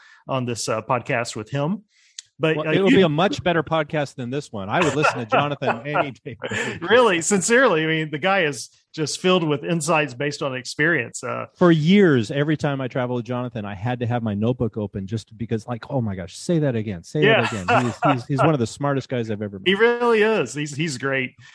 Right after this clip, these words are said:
Speaker 1: But, but you've been to Pakistan. I haven't. Uh, and most of our listeners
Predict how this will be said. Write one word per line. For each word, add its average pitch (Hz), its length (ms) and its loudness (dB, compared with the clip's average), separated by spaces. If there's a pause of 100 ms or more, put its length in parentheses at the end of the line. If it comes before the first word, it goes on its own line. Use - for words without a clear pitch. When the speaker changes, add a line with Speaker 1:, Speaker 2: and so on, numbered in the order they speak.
(280)
Speaker 1:
But, 190 240 2 (420)
but 185 140 2
you've 233 260 2
been 254 160 4
to 190 80 -2
Pakistan. 170 540 0
I 196 140 2
haven't. 135 480 -4 (140)
Uh, 151 300 -2 (320)
and 175 340 -4
most 220 400 0
of 185 80 -4
our 175 220 -2
listeners 180 680 -4